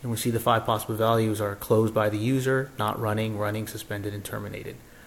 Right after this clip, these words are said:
So this gives us some granularity as to what had previously happened to this application. If this application is currently running, then we just activate the window, as we see has been done here. If the application had been previously terminated, or let's say even closed by the user,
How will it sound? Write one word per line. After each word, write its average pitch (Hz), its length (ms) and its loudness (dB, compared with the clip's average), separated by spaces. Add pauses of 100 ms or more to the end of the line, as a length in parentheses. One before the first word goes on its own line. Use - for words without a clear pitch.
(380)
So - 100 6
this 208 160 10
gives 185 180 0
us 175 120 2
some 135 160 2
granularity 127 720 4
as 107 160 0
to 107 300 0
what 117 540 2 (100)
had - 200 -4
previously 156 720 -4
happened 117 400 -6
to 104 60 -6
this 101 260 -6
application. 107 580 -10 (460)
If 113 80 -8
this 113 100 -4
application 113 460 4
is 110 80 -6
currently 110 340 -2
running, 139 320 0
then 160 80 -2
we 151 100 0
just 143 160 -4
activate 117 380 0
the 131 60 -6
window, 139 280 -2
as 92 140 -12
we 110 80 -6
see 107 400 -6 (220)
has 110 100 -8
been 107 140 -6
done 101 160 -6
here. 113 240 -8 (1200)
If 120 140 0
the 135 80 6
application 127 560 2
had 123 220 0
been 120 140 0
previously 160 500 -4
terminated, 165 580 -4 (260)
or 113 60 -6
let's 113 200 -2
say 123 80 0
even 120 200 0
closed 123 480 2
by 110 160 2
the 107 80 -2
user, 123 400 -2